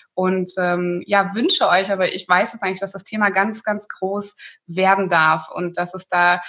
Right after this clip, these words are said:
Seminare gibt, noch und nöcher, dass sie immer größer werden, dass ihr möglichst viele Menschen mit auf eure Reise nehmen könnt. Denn ich halte das für sehr, sehr wertvoll, was ihr tut. Also lasst euer Licht strahlen, immer größer, immer weiter in diese Welt. Ja, vielen Dank. Vielen Dank, dass ihr da wart.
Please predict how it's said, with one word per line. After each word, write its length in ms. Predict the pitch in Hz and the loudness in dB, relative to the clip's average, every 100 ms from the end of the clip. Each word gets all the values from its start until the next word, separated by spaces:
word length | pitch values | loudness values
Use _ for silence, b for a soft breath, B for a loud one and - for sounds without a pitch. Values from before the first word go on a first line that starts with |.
| B | B
Seminare 580 | - 190 196 208 262 226 | -12 -6 2 4 6 4
gibt, 180 | 208 208 | -2 -2
noch 200 | 220 220 | 0 0
und 120 | 214 | 0
nöcher, 300 | 208 220 226 | 0 2 0
dass 160 | 196 - | 0 -2
sie 120 | - | -2
immer 180 | 220 202 | 0 0
größer 360 | 196 214 196 | 0 0 2
werden, 180 | 180 180 | 4 4
dass 120 | 185 | 2
ihr 80 | 196 | 0
möglichst 460 | 208 247 226 - - | -2 -2 -4 -6 -6
viele 220 | 262 240 | -2 0
Menschen 360 | 190 185 - | 0 0 0
mit 140 | 196 185 | 0 0
auf 100 | 180 | 0
eure 340 | - 170 175 170 | 2 2 2 4
Reise 360 | 180 196 180 | 4 4 0
nehmen 280 | 160 151 156 | -2 -2 -6
könnt. 400 | - 160 185 - B B B B - | -6 -6 -6 -8 B B B B -6
Denn 240 | 165 170 170 | -2 -2 -2
ich 140 | - | -2
halte 160 | 196 180 | -2 -2
das 140 | 185 - | -4 -6
für 120 | 175 | -2
sehr, 160 | 175 | 0
sehr 180 | 175 175 | 0 0
wertvoll, 440 | 170 185 202 208 190 | 2 2 2 0 0
was 180 | 196 | -2
ihr 80 | 202 | -6
tut. 340 | 202 208 233 - B B B | -10 -10 -10 -12 B B B
Also 160 | - 180 | -2 2
lasst 260 | 180 202 - | 2 2 2
euer 160 | - 185 | 2 2
Licht 240 | 196 202 | 0 -4
strahlen, 560 | - - 196 190 208 208 | -4 0 4 4 4 2
immer 280 | - 208 202 | -2 0 -2
größer, 420 | 190 196 220 202 | 0 -2 0 0
immer 240 | 196 190 170 | 2 2 4
weiter 340 | 170 196 202 | 2 2 -2
in 80 | 180 | -4
diese 300 | 185 175 170 | -2 -4 0
Welt. 320 | 165 175 190 - B B B - | 0 0 -2 -8 B B B -4
Ja, 100 | 196 | -2
vielen 320 | - 254 277 | 0 0 2
Dank. 280 | 226 233 226 - | 2 2 -2 -8
Vielen 160 | 233 | -2
Dank, 200 | 208 214 | 2 2
dass 180 | 233 220 | 0 -6
ihr 80 | 202 | -2
da 240 | 175 180 | 2 2
wart. 160 | 214 226 | 2 0